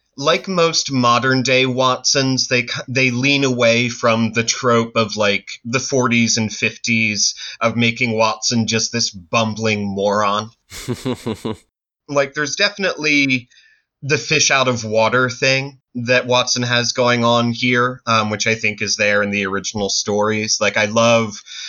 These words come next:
Speaker 1: I, I, I'm very cheap, so I have the version of Hulu that has commercials.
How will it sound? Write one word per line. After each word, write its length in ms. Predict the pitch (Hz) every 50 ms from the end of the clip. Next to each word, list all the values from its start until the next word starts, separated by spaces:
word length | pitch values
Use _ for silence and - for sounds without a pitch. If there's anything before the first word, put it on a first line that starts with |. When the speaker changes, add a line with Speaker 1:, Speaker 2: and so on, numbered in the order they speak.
| - - -
Speaker 1:
I, 300 | 135 135 143 143 143 143 -
I, 260 | 135 139 143 147 147 - 139
I'm 360 | 139 139 139 139 131 120 120 -
very 240 | 131 131 123 120 117
cheap, 400 | 117 - - 117 104 101 - -
so 140 | - 117 113
I 140 | 113 120
have 280 | 117 123 123 120 110 101
the 80 | 113 104
version 400 | 110 110 107 104 101 - 107 104
of 100 | 101 -
Hulu 440 | - 107 104 101 104 101 101 98
that 160 | - 104 101 -
has 260 | 110 104 98 - -
commercials. 640 | - - 143 127 120 110 101 - 101 92 - -